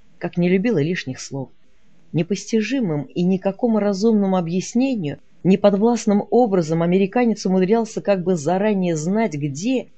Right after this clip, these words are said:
и когда ему надлежало быть и что конкретно делать. Это подсознательное чутье, по мнению отца Досифея, давно и с интересом следившего за духовным прогрессом русского американца –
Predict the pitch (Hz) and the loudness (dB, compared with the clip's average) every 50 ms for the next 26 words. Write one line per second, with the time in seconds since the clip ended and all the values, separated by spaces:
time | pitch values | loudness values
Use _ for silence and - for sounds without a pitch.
0 | - - - 196 160 - 160 156 143 143 151 156 220 240 240 180 160 160 156 147 | -12 -4 -2 -2 -2 0 -2 -2 -2 0 0 2 2 2 2 2 2 0 0 0
1 | 117 143 147 143 147 156 139 139 143 143 165 240 269 262 - - - - 151 - | 0 -2 -2 0 0 0 0 0 -2 0 0 0 -2 -2 -4 -8 -6 -6 -4 -4
2 | - - - - 233 233 233 - - - - 143 175 185 185 156 135 120 143 143 | -6 -6 0 0 0 0 0 -4 -8 -4 -2 -2 -2 0 -2 -6 -6 -6 -6 -6
3 | 135 135 - - - - - - - - - - - - - - - - - - | -6 -6 -8 -12 -16 -20 -20 -20 -20 -20 -20 -20 -20 -20 -20 -20 -20 -20 -20 -20
4 | - - - - - - 160 - - - 196 - - 214 214 196 220 226 214 214 | -20 -20 -20 -12 -6 -6 -6 -4 -6 -8 -8 -4 -4 -2 0 2 2 2 0 0
5 | - 196 190 185 - - 196 190 - 254 285 294 294 - 165 175 175 175 165 156 | -2 -2 -2 -2 -2 -4 -6 -4 -2 -2 -2 -2 -2 -2 0 0 0 0 0 0
6 | 160 165 165 - - 165 151 151 156 - - 214 - - 190 147 131 127 - - | -2 -4 -4 -4 -4 -2 -2 -2 -4 -4 -6 -8 -6 -4 -4 -6 -6 -8 -12 -16
7 | - - - - - - 139 143 175 185 214 247 269 247 - - 220 190 - 214 | -20 -20 -20 -20 -14 -4 0 0 2 4 4 2 2 2 2 0 -2 0 2 2
8 | 196 214 247 262 - 196 165 - - 170 160 175 220 214 - - 175 170 160 143 | 2 2 2 0 0 -4 -4 -2 -2 0 0 0 0 -2 -2 -2 -2 -2 -2 -2
9 | 151 151 175 175 - - 202 185 180 165 160 - 156 160 160 160 185 196 180 - | -2 -2 -2 0 0 0 0 0 0 0 0 0 0 0 0 2 0 0 0 0
10 | - 160 160 180 180 185 - - 156 156 151 156 156 156 - 240 269 285 262 269 | -2 -2 0 0 -2 -2 -2 -2 -2 0 2 2 0 0 0 0 0 0 -2 -2
11 | - 151 127 | -4 -6 -6